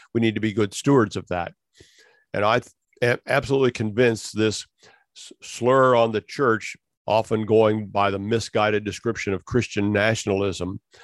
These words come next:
is simply an attempt to marginalize your voice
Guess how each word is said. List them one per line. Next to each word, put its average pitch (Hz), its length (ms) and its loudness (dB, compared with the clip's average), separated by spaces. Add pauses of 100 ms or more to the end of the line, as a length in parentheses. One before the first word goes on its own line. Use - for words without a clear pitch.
(460)
is 104 180 0
simply 131 520 2
an 127 100 4
attempt 110 560 -2 (480)
to 98 80 -8
marginalize 117 760 2
your 120 160 0
voice 98 480 -2